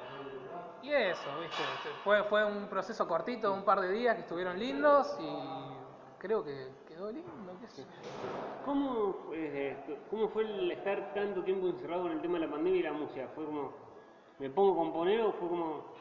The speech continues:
Speaker 2: "por favor que termine para poder presentarme"?
Speaker 1: Un poco y un poco, sí. Al principio como que estaba súper ahí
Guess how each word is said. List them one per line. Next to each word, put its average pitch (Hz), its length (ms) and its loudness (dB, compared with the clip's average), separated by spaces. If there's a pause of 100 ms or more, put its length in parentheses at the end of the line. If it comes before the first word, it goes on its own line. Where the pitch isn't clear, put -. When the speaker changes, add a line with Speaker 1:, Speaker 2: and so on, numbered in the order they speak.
(300)
Speaker 2:
"por 127 100 -10
favor 143 220 0
que 147 80 -4
termine 160 420 4
para 143 240 0
poder 151 440 0
presentarme"? 139 640 0 (500)
Speaker 1:
Un 190 100 -4
poco 202 220 2
y 165 60 2
un 156 100 -4
poco, 135 320 0
sí. 151 240 -4
Al 127 160 2
principio 185 480 -2
como 139 240 -2
que 127 80 -8
estaba 143 340 2
súper 127 360 -6
ahí 120 520 -4